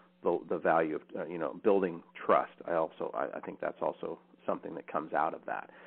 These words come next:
is, well, if this is what the dentist would do for his mom, he's not gonna do something that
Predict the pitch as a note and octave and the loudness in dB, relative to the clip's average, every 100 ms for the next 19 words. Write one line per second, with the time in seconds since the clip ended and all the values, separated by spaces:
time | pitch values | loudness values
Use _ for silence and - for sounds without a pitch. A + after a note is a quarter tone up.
0 | - - E2+ D#2+ F2 E2 A#2+ B2 B2 A2+ | -20 -6 -4 2 4 4 2 -2 0 0
1 | G#2+ F#2+ F#2 - F2 E2+ - D#2 D2 F2+ | 2 4 2 0 -4 -4 -2 -6 -2 2
2 | F2 D2 F2+ E2 F2+ - F2+ E2 E2+ - | 2 2 -4 -2 0 0 -2 -2 -6 -6
3 | D#2+ D2+ D2 | -6 -6 -4